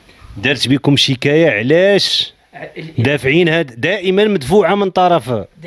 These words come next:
Speaker 2: هاد، هاد، هاد الناس انا اللي غادي نقول، نقول واحد اللفظ. هاد شهود الزور وهاد الناس اللي كيدعيو روسهم ضحايا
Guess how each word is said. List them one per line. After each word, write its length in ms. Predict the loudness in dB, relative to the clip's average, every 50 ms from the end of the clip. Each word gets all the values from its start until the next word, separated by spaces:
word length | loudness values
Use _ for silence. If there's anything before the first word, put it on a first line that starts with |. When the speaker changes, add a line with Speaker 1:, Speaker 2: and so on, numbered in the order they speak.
| -20 -20 -20 -18 -16 -12 -8 -6
Speaker 2:
هاد، 340 | -2 0 2 2 2 0 0 -2
هاد، 140 | -4 -4 -4 -6 -8 -6 -6 -6 -4 -2
هاد 280 | -2 0 -2 -2 -2 -4
الناس 380 | -2 -2 -2 -2 -4 -6 -12 _ _ -6
انا 160 | -2 -2 -2
اللي 180 | 0 -2 -2 -2
غادي 300 | 0 -2 -2 0 0 -2
نقول، 420 | -2 0 0 0 0 0 0 -2 -6 _ _ _ _ _ _ _ _ _ _ _ _ _ _ -20 -20 _ _ _ -20 -8 -2 0
نقول 260 | 0 2 2 2 2
واحد 260 | 0 0 -2 -2 -2
اللفظ. 340 | -2 0 0 0 -2 -6 -10 -16 _ -20 -20 _ _ _ _ _ _ _ _ _ _ _ _ _ _ _ _ _ -20 _ -20 -20 -20 -20 _ _ -16 -8 -4
هاد 240 | -2 -2 -2 -2
شهود 420 | -4 -2 0 0 2 2 0 0 -2 -10 _ _ -8
الزور 460 | -6 -4 -2 0 0 0 0 -2 -4 -10 -20 _ _ _ _ _ _ _ _ _ _ _ _ _ _ _ _ _ _ _ -4
وهاد 240 | -2 -2 0 0
الناس 240 | 2 0 0 0 -2
اللي 120 | -4 -6 -4
كيدعيو 580 | -2 -2 -4 -2 -2 -2 -2 0 0 0 0
روسهم 380 | -2 -2 -2 0 0 0 0 0
ضحايا 440 | -2 -2 0 0 0 0 -2 -2